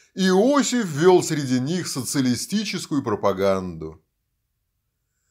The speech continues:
Григорий все более чуждался Натальи.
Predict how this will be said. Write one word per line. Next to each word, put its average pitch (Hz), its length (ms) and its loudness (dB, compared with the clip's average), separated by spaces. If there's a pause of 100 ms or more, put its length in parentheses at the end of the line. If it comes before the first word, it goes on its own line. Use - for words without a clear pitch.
(880)
Григорий 262 840 6
все 247 220 0
более 226 300 0
чуждался 160 720 4
Натальи. 95 840 -4